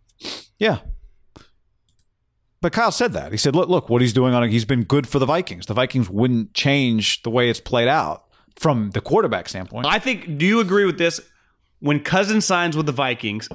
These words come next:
Speaker 2: and they gave him that three-year, like, eighty-eight million dollar, every penny guaranteed, I think a lot of people are like, "God, this is kinda stupid." He's been better than most people probably thought it was gonna be,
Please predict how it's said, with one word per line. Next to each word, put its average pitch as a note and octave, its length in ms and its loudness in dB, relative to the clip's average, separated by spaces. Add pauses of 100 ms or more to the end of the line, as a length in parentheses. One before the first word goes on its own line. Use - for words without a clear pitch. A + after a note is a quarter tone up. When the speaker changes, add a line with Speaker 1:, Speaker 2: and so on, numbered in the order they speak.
(120)
Speaker 2:
and A#2 160 -2
they A#2 80 0
gave C3 220 0
him B2+ 60 2
that A#2 240 2
three-year, C#3 680 4
like, A#2+ 160 0 (320)
eighty-eight C3 400 0
million A#2+ 260 2
dollar, A2+ 380 2
every C#3 220 2
penny C3 260 0
guaranteed, B2+ 460 0
I C3+ 100 -2
think C3+ 120 -2
a - 20 -6
lot A2+ 160 -4
of G#2+ 80 -10
people F#2+ 160 -12
are G2 40 -14
like, - 140 -16
"God, G2+ 180 -4
this A2 120 -4
is - 40 -8
kinda F2 220 -4
stupid." - 380 -4 (420)
He's F3 300 0
been C3 520 0 (1040)
better C3 540 -2
than B2 160 0
most A2+ 220 2
people G#2+ 180 0
probably G2+ 300 0
thought G2 240 0
it F2+ 40 -2
was F2+ 120 -6
gonna E2+ 160 -4
be, G#1 260 -10